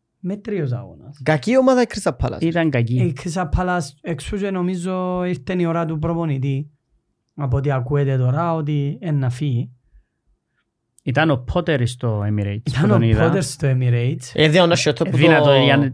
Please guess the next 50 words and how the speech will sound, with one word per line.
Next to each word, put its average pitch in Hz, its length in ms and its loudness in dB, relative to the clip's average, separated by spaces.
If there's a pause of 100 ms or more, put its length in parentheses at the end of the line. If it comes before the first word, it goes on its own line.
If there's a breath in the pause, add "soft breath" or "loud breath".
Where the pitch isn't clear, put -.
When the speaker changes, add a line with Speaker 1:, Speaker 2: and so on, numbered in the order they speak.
Speaker 3:
ε, 135 140 -2
δυνατό 120 380 0
να 120 120 2
τα 131 80 2
για 131 100 0
η 120 60 0
θέση 120 280 -2
του 117 100 -2
Αρτέτα. 120 540 -6 (720)
Speaker 1:
Ε, 135 140 -4
όχι, 113 240 -6
ρε, 80 140 -14
για 104 200 -12
τον 113 120 -10
Αρτέτα. 110 640 -10 (100)
Speaker 2:
Ε, 131 80 -4
εξαρτάται, 135 340 0
Speaker 3:
Κάμω-, 139 160 6
Speaker 2:
δεν 165 120 2
έδερνα. 135 480 0 (160)
Speaker 3:
κάμω 113 260 -2
Speaker 1:
Ε, - 20 -2
όχι, 170 260 2
Speaker 3:
πλάκα, 113 120 -2
Speaker 1:
ρε, 101 140 -10
Speaker 3:
ρε. 107 80 -12
Speaker 1:
όχι. 120 160 -4
Speaker 3:
Κάμω 110 220 -2
πλάκα. 104 360 -6 (600 soft breath)
Speaker 1:
Ε, - 140 -6 (280)
ε, 214 60 -4 (280)
Speaker 3:
Τσάμε 214 300 2
Speaker 1:
δεν 233 220 2
ήταν 220 180 2
πολλά 131 240 2
σπουδαίος 117 420 -2
ο 113 60 -2
αγώνας, 113 360 2
Speaker 3:
Όχι. 123 100 4
Speaker 1:
η - 20 4
αλήθεια. 143 760 0
Ξεκίνησε, 175 580 -2
έβαλε 170 360 -2
δυο 131 280 -2
γκολ 147 220 2
που 151 180 -2
στημένες 123 460 -2
φάσεις 123 340 -2
η 98 120 -4
Arsenal. 113 380 -8